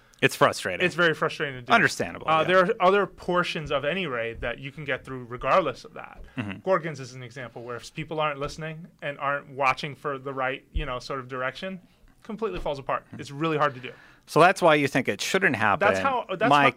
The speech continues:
Speaker 2: yeah.
Speaker 1: counterpoint
Speaker 2: Wait,
Speaker 1: to
Speaker 2: wait, wait,
Speaker 1: that.
Speaker 2: before you
Speaker 1: Oh, you're
Speaker 2: continue,
Speaker 1: not
Speaker 2: before
Speaker 1: done
Speaker 2: you
Speaker 1: yet.
Speaker 2: continue,
Speaker 1: All
Speaker 2: I will
Speaker 1: right,
Speaker 2: say
Speaker 1: all right.
Speaker 2: this.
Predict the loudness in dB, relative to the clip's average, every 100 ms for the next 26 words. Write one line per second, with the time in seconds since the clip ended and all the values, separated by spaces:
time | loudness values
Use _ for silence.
0 | 0 4 8 8 6 6 6 6 6 6
1 | 6 4 2 6 8 8 6 8 8 8
2 | 6 4 2 6 8 8 6 6 4 2